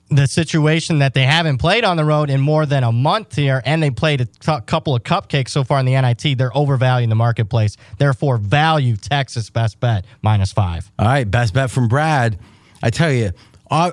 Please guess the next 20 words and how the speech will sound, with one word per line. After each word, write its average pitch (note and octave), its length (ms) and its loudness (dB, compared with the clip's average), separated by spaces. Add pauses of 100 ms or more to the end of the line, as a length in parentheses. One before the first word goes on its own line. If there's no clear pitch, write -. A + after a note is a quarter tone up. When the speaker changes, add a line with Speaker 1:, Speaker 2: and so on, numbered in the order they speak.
Speaker 2:
oftentimes D#3 600 0
we C#3 80 0
talk C#3+ 260 -2
about B2+ 200 0
how C3 240 0
hard C3 260 0
it A#2+ 120 2
is A2 160 0
to A#2 100 -2
win, A2+ 420 0 (380)
but B2 140 0
just G3 220 -2
to D4 60 -2
give A#3 200 0
you F3+ 100 2
a E3 60 2
little E3+ 200 2
bit C#3+ 240 0
of G#2+ 280 0 (240)
hope D3 480 -2